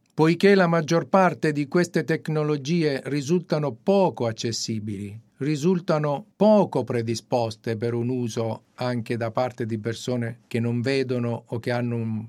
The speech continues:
residuo visivo basso, hanno grandi difficoltà e occorre che queste difficoltà vengano sanate con un impegno da parte nostra, con un'azione di pressione sul Ministero dell'Istruzione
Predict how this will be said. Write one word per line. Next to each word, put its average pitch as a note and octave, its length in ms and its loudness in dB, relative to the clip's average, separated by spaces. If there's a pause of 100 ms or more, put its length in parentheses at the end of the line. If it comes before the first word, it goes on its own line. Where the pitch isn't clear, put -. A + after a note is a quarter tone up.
(100)
residuo B2 480 -4
visivo B2 400 -4
basso, F3+ 600 -2 (380)
hanno E3 320 4
grandi E3 380 2
difficoltà D3 760 -2 (360)
e D#3 140 4
occorre F#3 500 4
che C3+ 140 -2
queste E3+ 280 0
difficoltà D3 640 -2
vengano C#3+ 600 -2
sanate B2+ 760 -2
con C3+ 180 -4
un C3+ 120 -4
impegno F3+ 760 0 (120)
da B2 140 -4
parte A#2 340 -4
nostra, F3+ 580 0 (360)
con D3+ 180 -2
un'azione D3 800 0
di C#3 140 -2
pressione D#3+ 800 2
sul A2+ 520 -4 (140)
Ministero C3 640 -2
dell'Istruzione E3 1040 -2